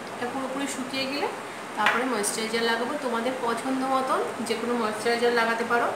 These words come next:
যেটা তোমরা ইউজ করো। তো বেশ কয়েকজন আমাকে বলেছে,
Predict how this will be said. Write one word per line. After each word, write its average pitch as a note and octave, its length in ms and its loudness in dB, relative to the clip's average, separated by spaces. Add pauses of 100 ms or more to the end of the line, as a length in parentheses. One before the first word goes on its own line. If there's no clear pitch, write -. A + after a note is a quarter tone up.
(440)
যেটা A#3 220 0
তোমরা A#3+ 200 2
ইউজ A#3 260 2 (100)
করো। A#3+ 180 0 (3750)
তো A#3 140 -4
বেশ B3+ 300 2
কয়েকজন B3 440 4
আমাকে A#3 360 2
বলেছে, A3+ 280 2